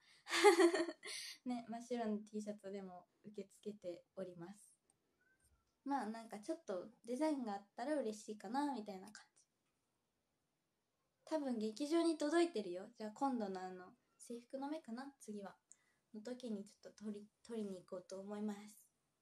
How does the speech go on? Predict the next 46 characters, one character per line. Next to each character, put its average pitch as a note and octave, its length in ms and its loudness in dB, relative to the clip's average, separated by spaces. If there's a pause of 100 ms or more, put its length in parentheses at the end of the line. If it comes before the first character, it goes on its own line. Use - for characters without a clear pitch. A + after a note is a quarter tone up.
(120)
う A3 40 -2
ん、 A3 280 -2
楽 A3+ 280 -8
し A#3+ 120 -6
み G3 120 -4
で G#3 160 -8
す A#3+ 140 -14
ね。 B3 320 -4 (240)
ふ D4 80 -4
ふ C#4 160 -2
ふ C4+ 240 -2
ふ。 C#4 240 -4 (180)
<laughs> G4 560 8 (720)
今 D4+ 240 8
週 D4+ 200 4
の D4+ 120 6
週 D#4 140 -2
末 D4 80 6
は C#4+ 420 2
ツ D4 120 0
ー D4 60 2
シ D#4 100 2
ョ D4+ 40 4
ッ D4+ 80 -10
ト D4 120 0
会 C#4+ 200 2
だ C#4+ 120 2
か A#3+ 120 -6
ら、 G3 160 -4
い B3 120 -2
ろ D4 140 10
い E4 80 10
ろ E4+ 100 10
な D#4+ 140 4
ポ E4 160 4
ー C#4+ 60 6
ズ A3+ 80 -2
を G3+ 80 0
す G#3+ 120 -4
る G#3 100 0
こ G#3 100 -8
と G3 140 -6
に F#3 80 -4
な F#3+ 100 -2
る F3+ 100 -6
ね。 F#3+ 180 -12